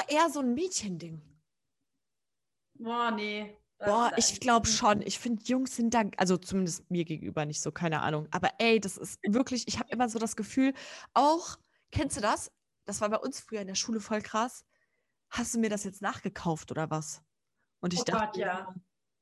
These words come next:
Speaker 1: "Äh,
Speaker 2: Ja.
Speaker 1: willst du mich grad irgendwie verarschen? Das ist aus dem H und M, das wurde sechstausend,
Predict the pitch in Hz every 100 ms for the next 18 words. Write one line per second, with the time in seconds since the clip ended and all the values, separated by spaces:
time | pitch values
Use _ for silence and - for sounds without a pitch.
0 | - - 226 226 254 - 202 - 202 208
1 | 202 202 - 190 247 233 190 175 208 196
2 | 196 180 202 202 - 226 208 208 214 214
3 | 208 - - 190 180 180 175 233 - -
4 | - - - _ _ - - 240 254 214
5 | 233 226 226 233 226 226 226 208 -